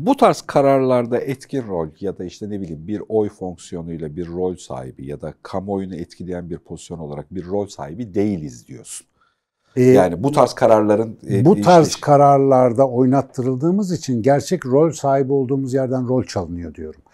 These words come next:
Speaker 2: Biz gerçek rol sahibi olduğumuz bir yer var. Kendi hayatımız, yakın çevremizdeki insanların hayatı. Onu bırakıp,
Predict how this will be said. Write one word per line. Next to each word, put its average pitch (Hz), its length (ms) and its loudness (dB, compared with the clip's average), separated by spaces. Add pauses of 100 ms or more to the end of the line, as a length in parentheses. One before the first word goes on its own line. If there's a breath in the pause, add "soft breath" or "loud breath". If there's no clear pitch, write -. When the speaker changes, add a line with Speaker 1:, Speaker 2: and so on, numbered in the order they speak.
(380 soft breath)
Speaker 2:
Biz 156 200 0
gerçek 135 400 2
rol 135 180 2
sahibi 135 320 0
olduğumuz 120 440 -2
bir 113 60 0
yer 101 180 0
var. 78 340 -8
Kendi 113 320 0
hayatımız, 90 720 -4
yakın 113 260 -2
çevremizdeki 104 580 -6
insanların 98 500 -8
hayatı. 92 520 -10 (500 soft breath)
Onu 147 320 4
bırakıp, 127 400 0